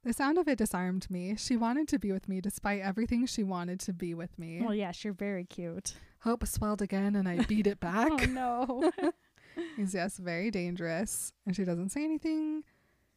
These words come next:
Speaker 1: And then she's like, "Well, tell me more." And so he looks at her.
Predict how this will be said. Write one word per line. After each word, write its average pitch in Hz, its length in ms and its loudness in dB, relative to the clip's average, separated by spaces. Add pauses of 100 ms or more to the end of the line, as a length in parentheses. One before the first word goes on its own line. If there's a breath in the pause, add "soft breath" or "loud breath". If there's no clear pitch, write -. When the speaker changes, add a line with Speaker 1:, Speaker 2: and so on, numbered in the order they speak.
(640)
Speaker 1:
And 208 120 0
then 226 60 4
she's 233 140 0
like, 233 120 2
"Well, 254 100 2
tell 285 180 2
me 330 120 4
more." 196 540 4 (680)
And 180 160 -2
so 190 80 -4
he 180 60 0
looks 180 260 -2
at 170 60 -4
her. 170 240 -2